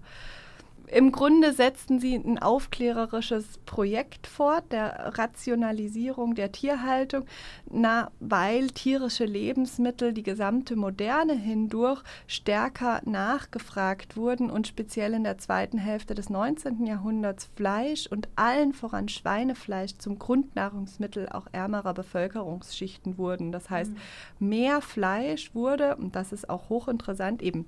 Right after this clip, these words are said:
Speaker 1: wissens- und ideengeschichtlich, Fleisch als Starkmacher der Moderne,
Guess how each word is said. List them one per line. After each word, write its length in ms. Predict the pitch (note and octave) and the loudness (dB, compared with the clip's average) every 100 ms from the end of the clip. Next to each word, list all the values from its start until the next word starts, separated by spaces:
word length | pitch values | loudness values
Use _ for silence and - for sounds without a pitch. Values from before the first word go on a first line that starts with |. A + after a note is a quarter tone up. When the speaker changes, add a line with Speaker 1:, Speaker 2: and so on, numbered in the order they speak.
| - | -4
Speaker 1:
wissens- 480 | F#3 C4+ - C#4 - | -2 0 2 0 0
und 180 | F#3+ | -4
ideengeschichtlich, 1200 | E3 D#3 F#3 B3+ D#4 C#4+ C#4 - C#4+ - B3+ B3+ - - - | -4 -4 -2 0 0 0 -2 -4 -6 -6 -6 -6 -8 -18 -20
Fleisch 640 | - - G3+ G#3+ C4 D4+ - | -16 0 4 4 2 0 -4
als 220 | - G#3+ | -2 -2
Starkmacher 800 | G#3+ - - - B3 - G3+ G3+ | -2 -6 0 2 2 0 -4 -2
der 160 | F#3 F3+ | -2 -2
Moderne, 680 | E3 E3 F3 A3+ C#4 C#4 | -2 -2 0 2 2 0